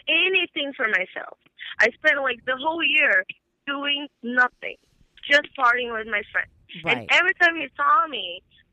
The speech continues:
Speaker 1: was, like, drunk, kissing my girls, fr-, my girlfriends on, like, in the middle of the party, and, like, calling him one A M. Like, and then I kind of started thinking, like, can you just, I, I can't blame him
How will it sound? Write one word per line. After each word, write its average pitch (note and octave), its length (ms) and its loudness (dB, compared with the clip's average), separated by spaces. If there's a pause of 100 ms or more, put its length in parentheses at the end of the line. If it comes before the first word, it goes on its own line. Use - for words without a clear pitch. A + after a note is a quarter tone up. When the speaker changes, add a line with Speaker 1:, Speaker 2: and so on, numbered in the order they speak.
(100)
Speaker 1:
was, B3 280 -4
like, G#3+ 340 -4 (260)
drunk, A#3+ 460 0 (340)
kissing D4+ 260 -2
my D4 140 0
girls, A3+ 440 -4 (120)
fr-, A3+ 280 -4
my G#3+ 140 -2
girlfriends A#3 580 -2
on, A3 280 -8
like, G#3 180 0 (100)
in A3 100 -2
the A3 60 -4
middle A#3 280 0
of A#3 80 -6
the C4 160 -18
party, G3 440 2 (280)
and, A3+ 160 -2
like, A#3 260 0 (380)
calling D4 340 0
him C4 380 -6
one B3+ 180 -4
A G3+ 460 0
M. A3+ 60 -18 (540)
Like, C4+ 240 0 (100)
and C#4 120 -4
then E4+ 160 2
I F4 160 0
kind D#4 220 -2
of D4+ 80 -12 (320)
started C4+ 240 2 (160)
thinking, C4+ 320 -6
like, A3 300 -2 (340)
can D#4+ 120 -8
you A4+ 140 -6
just, D#4+ 200 -4 (240)
I, A3 260 2
I C4 80 2 (100)
can't G#4 380 -8
blame A3+ 380 0
him F3+ 300 0